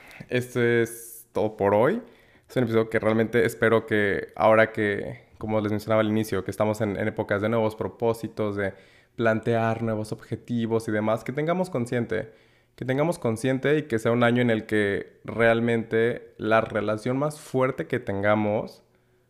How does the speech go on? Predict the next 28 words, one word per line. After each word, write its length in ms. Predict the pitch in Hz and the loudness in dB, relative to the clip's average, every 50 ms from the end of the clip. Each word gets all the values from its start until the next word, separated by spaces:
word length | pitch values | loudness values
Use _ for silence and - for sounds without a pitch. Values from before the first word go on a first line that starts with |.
| _ _ | _ _
sea 520 | - - - 120 117 113 117 123 139 - | -10 -2 2 4 6 6 6 4 4 2
con 120 | - 127 | 0 -2
nosotros 420 | 113 110 - 110 101 - 110 98 107 | -4 -2 -4 -6 -6 -6 -6 -6 -6
mismos, 480 | 107 101 98 101 98 - - - - _ _ _ _ | -6 -8 -8 -8 -10 -10 -12 -14 -20 _ _ _ _
con 140 | - 117 107 | -4 -2 -2
nosotras 400 | 104 101 107 98 - 104 98 98 | -2 -4 -6 -6 -6 -6 -6 -6
mismas. 460 | 101 101 95 98 95 92 - - - _ _ _ _ _ _ _ _ _ _ _ - | -6 -8 -8 -6 -8 -8 -8 -10 -14 _ _ _ _ _ _ _ _ _ _ _ -4
Que 100 | - 117 | -2 0
no 340 | 120 120 127 131 123 127 | 2 2 2 0 0 -2
pongamos 580 | - 139 131 123 123 120 123 127 127 123 - - | -2 -2 0 2 2 2 2 0 -2 -4 -6 -4
todo 160 | - 120 117 | -2 0 0
el 80 | 117 117 | 0 0
peso 320 | - 120 113 - - 113 | 0 -2 -2 0 0 0
de 500 | 110 107 104 101 95 92 69 - 120 - - _ _ - - | 0 2 0 0 0 -2 -2 -4 -6 -10 -14 _ _ -10 -6
una 180 | 135 127 120 | -2 0 0
relación, 560 | 113 110 104 101 101 - - 110 107 107 110 | 0 0 0 -2 -2 -2 -2 -2 -2 -2 -2
de 80 | 110 113 | 0 0
un, 500 | 113 113 113 113 - - - 147 143 139 - _ _ - | -2 -2 -2 -4 -8 -10 -14 -16 -16 -18 -20 _ _ -4
de 100 | 123 120 | -2 0
un 140 | 120 120 120 | 0 2 2
bienestar 640 | 127 123 117 107 - - - 107 107 113 135 - - | 2 2 0 0 -2 -2 0 2 2 2 0 -2 -4
en 240 | 101 110 107 98 - | -4 -4 -4 -4 -2
tener 240 | 117 110 113 110 107 | 0 0 2 2 2
a 120 | 110 107 | 2 2
alguien. 380 | 104 104 98 101 98 95 95 95 - - _ _ _ _ _ _ _ _ _ _ _ _ | 2 0 0 -2 -2 -4 -4 -6 -10 -18 _ _ _ _ _ _ _ _ _ _ _ _
Que 120 | - - 120 | -6 -2 0
las 100 | 120 120 | 0 0
personas 440 | - 127 127 143 147 156 160 160 | 0 0 2 2 2 2 2 0